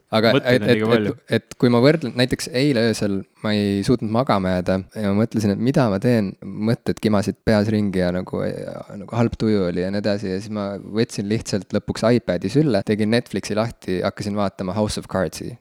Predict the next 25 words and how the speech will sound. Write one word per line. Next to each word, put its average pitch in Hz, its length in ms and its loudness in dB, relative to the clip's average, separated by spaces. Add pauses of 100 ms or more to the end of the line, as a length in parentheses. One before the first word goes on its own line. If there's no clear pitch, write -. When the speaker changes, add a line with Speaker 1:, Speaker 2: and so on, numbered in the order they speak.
Speaker 2:
Mhm. 127 180 0 (180)
Speaker 1:
Ma 101 160 -8
siiamaani 104 440 2
ei 85 80 -4
ole 87 120 -2
seda 92 160 -4
vaadanud, 87 420 0
ma 90 160 -10
tean, 87 240 -2
et, - 260 -12
äh, 85 200 -4 (460)
see 98 80 -12
on 90 40 -10
šokeeriv 120 680 2 (140)
Speaker 2:
Ma 123 120 -6
ka 123 80 -2
ei 117 80 -2
ole. 117 60 2
Speaker 1:
mingit 113 320 4
tüüpi 110 300 2
luge-, 107 200 6
<laughs> 147 240 6
kuulaja 120 400 6
jaoks, - 400 0
Speaker 2:
Mhm. 127 260 -2